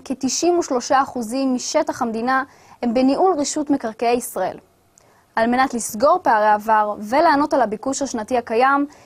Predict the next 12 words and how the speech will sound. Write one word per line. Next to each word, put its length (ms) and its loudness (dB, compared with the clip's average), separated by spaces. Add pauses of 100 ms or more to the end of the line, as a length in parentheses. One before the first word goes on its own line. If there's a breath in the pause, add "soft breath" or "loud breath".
(160 loud breath)
יש 200 -2
צורך 320 0
בשיווק 440 -2
של 180 0
כשתים 460 -2
עשרה 280 2
אלף 180 -2
יחידות 380 -2
דיור 220 0
בשנה 440 0 (360 loud breath)
לאוכלוסייה 520 0
הערבית. 420 -2